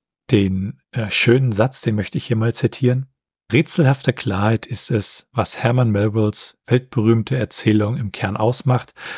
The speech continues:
und was ihrem Protagonisten bis heute einen Ehrenplatz im Wachsfigurenkabinett der Weltliteratur sichert.“ Und das kann man, äh, wirklich so unterstreichen. Und es gibt auch einen Wikipedia-Artikel dazu mit halt Interpretationen zu diesem Werk.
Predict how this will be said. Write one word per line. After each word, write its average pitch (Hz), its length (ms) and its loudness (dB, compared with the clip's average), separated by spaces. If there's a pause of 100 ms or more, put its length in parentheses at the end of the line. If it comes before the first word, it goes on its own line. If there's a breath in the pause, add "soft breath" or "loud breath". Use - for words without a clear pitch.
und 104 100 -4
was 123 180 2
ihrem 131 200 0
Protagonisten 131 800 0
bis - 240 -2
heute 120 280 0
einen 110 280 -2
Ehrenplatz - 560 0
im 98 200 -4
Wachsfigurenkabinett 101 1120 0
der 123 140 4
Weltliteratur 98 640 0
sichert.“ 92 380 -6 (360 loud breath)
Und 117 160 0
das - 140 0
kann 120 160 2
man, 117 240 4
äh, 104 320 2
wirklich - 280 0
so 107 420 0 (180)
unterstreichen. 120 760 0
Und 104 340 -4
es - 80 -8
gibt - 200 -2
auch - 200 -4
einen 101 160 -4
Wikipedia-Artikel 131 720 0
dazu 123 300 0
mit 127 360 0
halt 104 200 -2
Interpretationen - 760 0
zu 120 140 -4
diesem 101 260 -2
Werk. 110 300 0